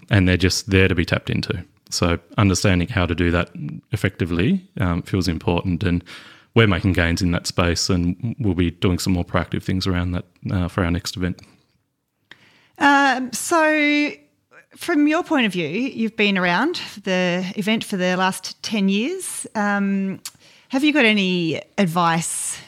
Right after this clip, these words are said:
Speaker 2: for aspiring event directors? Anyone wants to start up a new event in their regional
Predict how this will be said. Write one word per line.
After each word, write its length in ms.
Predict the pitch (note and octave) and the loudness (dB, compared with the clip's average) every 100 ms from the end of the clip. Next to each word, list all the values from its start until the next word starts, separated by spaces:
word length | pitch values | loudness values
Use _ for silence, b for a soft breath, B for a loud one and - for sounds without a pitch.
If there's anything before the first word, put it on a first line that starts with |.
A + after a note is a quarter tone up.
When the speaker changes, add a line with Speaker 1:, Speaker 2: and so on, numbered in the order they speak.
| B | B
Speaker 2:
for 440 | - G#3 F#3 F3 - | -8 0 2 2 -2
aspiring 640 | - - - E3+ E3 E3 | -4 -4 0 2 2 2
event 420 | D#3+ E3+ C#3 - - - | 2 0 -2 -6 -8 -4
directors? 500 | E3+ E3+ G3 F#3+ F3+ | -2 -2 0 0 0
Anyone 300 | F3+ E3+ - | 0 0 -2
wants 180 | F3 - | -6 -6
to 40 | |
start 280 | - F#3+ E3+ | -4 0 0
up 100 | E3+ | 0
a 40 | E3+ | 0
new 180 | E3+ | 0
event 360 | E3+ E3+ E3 - _ | 0 0 -2 -4 _
in 160 | F#3 D3+ | -2 0
their 220 | F3+ G#3+ | 2 2
regional 460 | A3 G#3+ A3 G#3+ | 0 0 0 -2